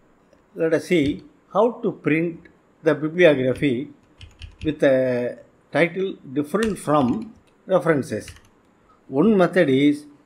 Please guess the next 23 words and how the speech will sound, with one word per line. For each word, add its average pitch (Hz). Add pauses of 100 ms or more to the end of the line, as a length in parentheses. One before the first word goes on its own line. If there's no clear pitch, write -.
(220)
to 131
give 165 (1040)
title 180
in 151
the 143
option 165
brackets, 127 (1000)
in 147
square 170
brackets 151
like 123
this. 135 (1400)
Then 143 (260)
references 175
will 151 (120)
change 160
to 202 (1700)
the 135
value 165
that 143
we 139
have 127
given. 123